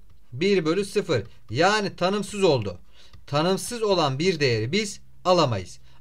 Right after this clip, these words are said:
Alamadığımız için de x yerine beş yazamayız. Çünkü eşit olmaz. X beş değeri için denklemin çözümü olmaz. Yani denklemin çözümü yoktur.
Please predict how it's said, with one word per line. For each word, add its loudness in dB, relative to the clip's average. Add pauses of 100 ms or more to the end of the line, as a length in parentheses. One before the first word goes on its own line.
Alamadığımız 2
için -8
de -12
x 0
yerine -2
beş 2 (200)
yazamayız. 4 (220)
Çünkü -4
eşit -4
olmaz. 2 (480)
X -2
beş 4
değeri 2
için -6
denklemin -4
çözümü -4
olmaz. 2 (260)
Yani 4
denklemin -4
çözümü -8
yoktur. 2